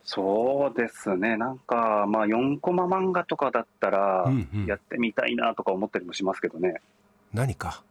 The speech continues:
Speaker 1: はい。
Speaker 2: エヌエフティーで、
Speaker 1: はい。
Speaker 2: 出展していただけませんか？
Speaker 1: させていただきたいですね。はい。
Speaker 2: あら。
Speaker 1: もうちょっとやってみたい、やってみたいと思ってます。はい。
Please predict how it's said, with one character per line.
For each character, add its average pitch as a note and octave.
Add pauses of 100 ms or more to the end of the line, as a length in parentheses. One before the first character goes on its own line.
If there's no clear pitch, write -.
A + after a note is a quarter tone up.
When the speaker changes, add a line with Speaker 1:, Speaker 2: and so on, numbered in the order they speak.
(580)
Speaker 1:
は -
い。 -
Speaker 2:
エ F#2+
ヌ A#2+
エ C3+
フ C3
テ C#3+
ィ F#2
ー -
で、 E2+ (720)
Speaker 1:
は -
い。 -
Speaker 2:
出 - (160)
展 A2+
し -
て G#2+
い G2
た F#2+
だ F2+
け F#2
ま F2+
せ F2+
ん D#2 (160)
か？ - (420)
Speaker 1:
さ -
せ D#3
て B2
い A#2
た B2
だ A#2+
き -
た C3
い G2+
で -
す -
ね。 F#2+
は D#3
い。 F3
Speaker 2:
あ A#3
ら。 B3+
Speaker 1:
も A3+
う F#3
ち -
ょ -
っ D3+
と C#3+
や B2+
っ -
て F3+
み F3
た F#3
い、 C#3
や B2+
っ -
て F3
み E3
た D3+
い B2+
と A2
思 F#2
っ -
て -
ま E2+
す。 -
は A2+
い。 E2+